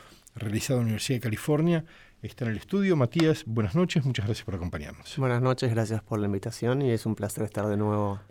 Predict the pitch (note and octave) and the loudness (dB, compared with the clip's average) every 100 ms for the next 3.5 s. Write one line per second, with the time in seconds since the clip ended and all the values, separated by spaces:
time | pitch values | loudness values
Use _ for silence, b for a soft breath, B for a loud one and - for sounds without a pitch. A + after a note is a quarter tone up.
0 | - _ - _ - A#2 A2 C3+ G#2+ G2+ | -20 _ -20 _ -10 -8 -4 -2 0 0
1 | A2 G#2 - G#2 A2 G#2 G#2 G2 - - | -2 -2 -4 -4 -2 -2 -2 -4 -10 -20
2 | - A2 G2+ - A2 - - G#2+ G#2 B2 | -12 -10 -8 -8 -10 -6 -4 -2 -2 -2
3 | A#2 - A2 C#3+ E3 | -2 0 4 4 4